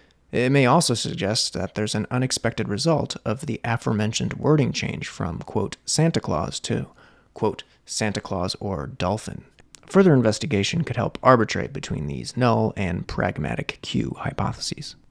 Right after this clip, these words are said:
The correlations detected in both studies ranged from small to large. Visualizations of all bivariate reflection philosophy correlations for both studies can be found in the appendix.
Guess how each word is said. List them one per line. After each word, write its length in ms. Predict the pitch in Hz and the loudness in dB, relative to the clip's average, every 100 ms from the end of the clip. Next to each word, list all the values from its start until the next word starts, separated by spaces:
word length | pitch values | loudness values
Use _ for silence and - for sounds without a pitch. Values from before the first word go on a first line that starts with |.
| _ - _ | _ -20 _
The 60 | 143 | 0
correlations 540 | 220 220 180 - 147 | 4 6 6 4 0
detected 440 | - - 147 131 | 0 0 0 0
in 80 | 117 | -2
both 240 | 101 110 - | 2 0 0
studies 480 | - 98 117 139 | -4 -2 -2 -4
ranged 340 | 131 104 104 - | -2 -2 -2 -4
from 220 | - 113 | -4 -2
small 560 | - 147 151 160 165 160 | 0 2 4 2 0 -6
to 120 | - | -2
large. 600 | 147 143 123 - - - - _ _ - | 2 4 2 0 -10 -12 -16 _ _ 0
Visualizations 840 | 139 151 139 117 110 165 - 139 | 4 4 4 4 2 2 2 0
of 100 | 123 | 0
all 220 | 135 120 120 | 2 2 2
bivariate 680 | - 101 107 110 110 104 | 2 2 2 0 0 -2
reflection 500 | - 113 - 123 - | -4 -6 -6 -4 -4
philosophy 500 | 143 - - - - | -4 -4 -4 -4 -6
correlations 680 | - - - - - 127 - - | -8 -8 -6 -6 -6 -6 -6 -6
for 160 | - | -6
both 320 | 110 110 135 | -4 -2 -2
studies 420 | - - 87 110 - | -2 -4 -4 -4 -2
can 160 | 139 | -2
be 100 | 131 | -2
found 340 | 131 101 92 101 | 0 -2 -2 -2
in 100 | 110 | -2
the 100 | 113 | -4
appendix. 720 | - - 113 - - - | -4 -4 -4 -6 -10 -14